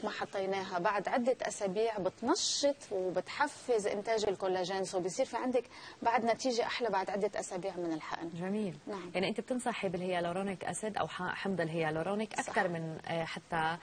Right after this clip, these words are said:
Speaker 2: آه، الكولاجين أو أي، آه،
Speaker 1: صح.
Speaker 2: يعني محلول آخر يتم حقنه.
Speaker 1: صح.
Speaker 2: كيف بيتم الحقن ولم أي أعمار؟
Speaker 1: الحقن بيتم بالعيادة كتير سهل، هن
Speaker 2: مم.
Speaker 1: الإبر بيكون نحن بنجيبهم معبيين خالصين مصنعين.
Speaker 2: نعم.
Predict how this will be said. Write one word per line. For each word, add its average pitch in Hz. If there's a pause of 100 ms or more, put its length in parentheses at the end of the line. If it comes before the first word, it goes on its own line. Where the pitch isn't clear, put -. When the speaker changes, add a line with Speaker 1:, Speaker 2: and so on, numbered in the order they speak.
(320)
Speaker 2:
آه، 160
الكولاجين 180
أو 165
أي، 175
آه، 160
Speaker 1:
صح. -
Speaker 2:
يعني 151
محلول 165
آخر 160
يتم 147
حقنه. 147 (200)
Speaker 1:
صح. -
Speaker 2:
كيف 311
بيتم 196
الحقن 165
ولم 196
أي 247
أعمار؟ 147 (640)
Speaker 1:
الحقن 165
بيتم 285
بالعيادة 254
كتير 247
سهل، 240
هن 214
Speaker 2:
مم. 214
Speaker 1:
الإبر 214
بيكون 208
نحن 208
بنجيبهم 196
معبيين 190
خالصين 180
مصنعين. 190
Speaker 2:
نعم. 165